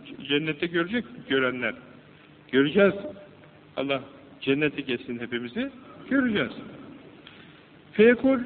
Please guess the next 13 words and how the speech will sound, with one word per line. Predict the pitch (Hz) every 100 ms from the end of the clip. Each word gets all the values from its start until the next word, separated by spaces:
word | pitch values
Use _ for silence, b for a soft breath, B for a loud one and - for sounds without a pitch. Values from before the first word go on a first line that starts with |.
| - - - - - -
der | 214 233
ki, | 233 214 -
"Ya | 196 214 247
Rabbi | 254 247 226
enna | 240 254 240
li | 208 185 170
haza." | 160 131 151 170 - - - B B B B B - -
Derecesi | 143 151 165 -
yükselince | 156 156 185 277 226
sevinecek | 175 165 180 226 -
tabii. | 143 117 107 - - - - - - - - - 120
Memnun | 127 165
olacak. | 240 208 156 113